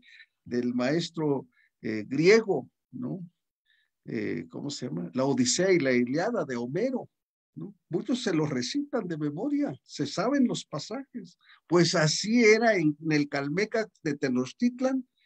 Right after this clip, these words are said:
antes de la conquista, narraban de memoria la decadencia de Tula ocurrida seiscientos años atrás. ¿Cómo no va a ser un, un, una nación culta, pues?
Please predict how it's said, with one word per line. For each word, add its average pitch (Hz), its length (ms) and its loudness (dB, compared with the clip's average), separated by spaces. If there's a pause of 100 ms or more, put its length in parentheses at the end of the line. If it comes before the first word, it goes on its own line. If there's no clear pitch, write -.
(500)
antes 214 360 4
de 156 80 2
la 139 140 0
conquista, 240 720 -4 (680)
narraban 190 680 4
de 180 100 -2
memoria 185 460 2
la 165 140 0
decadencia 160 580 -2
de 147 120 4
Tula 240 480 -2
ocurrida 175 680 -2
seiscientos 160 760 0
años 135 340 -4
atrás. - 680 -16 (880)
¿Cómo 330 220 2
no 269 180 6
va 262 120 4
a 240 40 6
ser 233 200 4
un, 247 340 8
un, 233 360 2
una 240 260 4
nación 226 640 0
culta, 247 540 0
pues? 254 600 -4